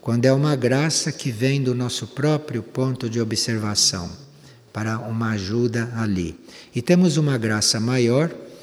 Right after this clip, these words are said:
quando vem de um ponto de observação mais amplo,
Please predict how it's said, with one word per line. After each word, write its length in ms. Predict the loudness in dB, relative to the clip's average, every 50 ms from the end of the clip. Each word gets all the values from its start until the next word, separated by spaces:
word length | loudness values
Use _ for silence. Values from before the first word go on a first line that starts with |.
| -20 -20 -20 -20 -20 _
quando 440 | -4 -2 0 2 2 2 0 -2 -2
vem 280 | 0 0 0 0 0
de 100 | 0 -2
um 120 | -2 -2 -4
ponto 420 | -2 0 0 0 0 -2 -2 -2
de 120 | 0 0
observação 840 | 0 0 0 -2 -2 -2 -2 -2 -2 -2 -2 -2 -2 -2 -2 -2 -2 -2
mais 440 | -2 -2 0 0 0 0 0 0
amplo, 500 | 0 0 0 -2 -4 -6 -8 -8 -8 -10